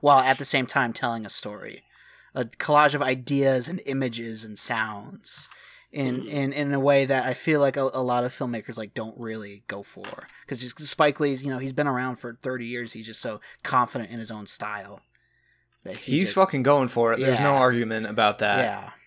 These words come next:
Speaker 1: And, you know, t-, he's been criticized for his lack of subtlety, but honestly, at this point, like, I feel like subtlety is fucking overrated.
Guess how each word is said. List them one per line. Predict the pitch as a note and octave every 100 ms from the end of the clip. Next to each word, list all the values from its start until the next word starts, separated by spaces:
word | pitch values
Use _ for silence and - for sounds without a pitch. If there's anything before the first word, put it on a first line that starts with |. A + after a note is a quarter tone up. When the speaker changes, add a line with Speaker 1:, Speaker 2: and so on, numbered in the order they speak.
| _ _ - -
Speaker 1:
And, | D#3+ E3+
you | F#3
know, | D3 C3
t-, | C3 - E3+
he's | E3+ G3
been | G3+
criticized | - F#3 E3+ E3 C#3 B2+ A#2 -
for | - C#3+ B2
his | B2+ B2+ A#2 - - - - -
lack | - C#3 B2+ B2
of | -
subtlety, | - C#3 D3 - F#3 G3 - _ - _
but | D3+ -
honestly, | D3 A3 A#3 - C#4 C4
at | G3 E3+
this | G#3 -
point, | A3 G#3 G#3
like, | E3 D3
I | D3
feel | C#3+ F3
like | D#3 B2+
subtlety | - C#3 B2+ C3
is | A#2
fucking | B2+ A#2+ A#2+ A2 G#2+
overrated. | A#2+ A2+ G#2+ G#2 G#2+